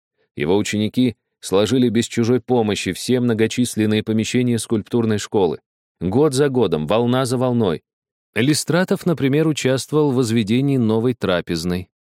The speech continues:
Там научился ремеслу каменщика, плиточника, а фресками поверх они уже расписывали больше для баловства.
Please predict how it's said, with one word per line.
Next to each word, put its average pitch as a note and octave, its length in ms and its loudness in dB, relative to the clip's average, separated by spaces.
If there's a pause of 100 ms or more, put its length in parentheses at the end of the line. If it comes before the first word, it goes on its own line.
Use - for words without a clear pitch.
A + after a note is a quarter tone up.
(240)
Там C3 240 0
научился C3 500 0
ремеслу A#2 380 0
каменщика, F#2 640 -2
плиточника, A2 720 -2 (320)
а G2+ 160 -2
фресками B2 600 -2
поверх G2 500 0
они G2+ 280 0
уже G2+ 200 0
расписывали G2 720 -2 (220)
больше F2+ 400 -2
для G#2 120 -2
баловства. A#2+ 580 -6